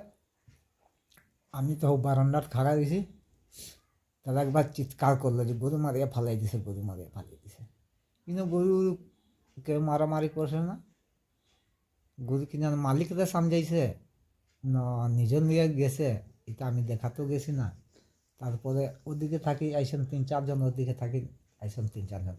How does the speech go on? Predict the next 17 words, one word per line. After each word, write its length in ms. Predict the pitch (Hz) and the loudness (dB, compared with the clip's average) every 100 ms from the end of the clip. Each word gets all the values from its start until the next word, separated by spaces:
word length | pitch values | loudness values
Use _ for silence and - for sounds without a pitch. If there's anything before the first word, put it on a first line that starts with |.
| - | -10
আইয়া 300 | 120 131 131 | -6 -2 0
আমাদের 320 | 127 120 113 | 0 -2 -2
বেরিয়ার 500 | 95 104 101 110 95 104 _ _ _ _ _ _ _ 92 | -4 -4 -2 -4 -4 -10 _ _ _ _ _ _ _ -2
ভালাটিকে 440 | 123 143 127 117 | 4 4 4 2
অন্য 200 | 113 104 | 2 2
মারছেন, 520 | 104 92 82 - 110 98 - | 2 0 -6 -10 -10 -10 -12
ওদিকে 400 | 101 101 107 110 90 87 | -14 -12 -12 -14 -14 -12
ভাঙি 260 | 87 101 117 | -6 -4 -2
লইছেন, 420 | 131 131 165 180 - _ _ _ _ _ _ _ _ _ | 0 0 0 -2 -6 _ _ _ _ _ _ _ _ _
আর 240 | - 67 73 - | -16 -14 -14 -12
ও 140 | 104 92 | -12 -10
পাও 340 | - 104 113 147 - - | -4 -2 0 -4 -10 -10
আর 160 | 87 80 | -8 -8
জুতা 360 | 76 107 - 123 | -8 -10 -4 -4
দিয়ে 200 | 104 101 | -2 -4
তাও 220 | - 95 | -6 -8
বলছেন। 400 | 90 85 - 104 | -8 -12 -12 -12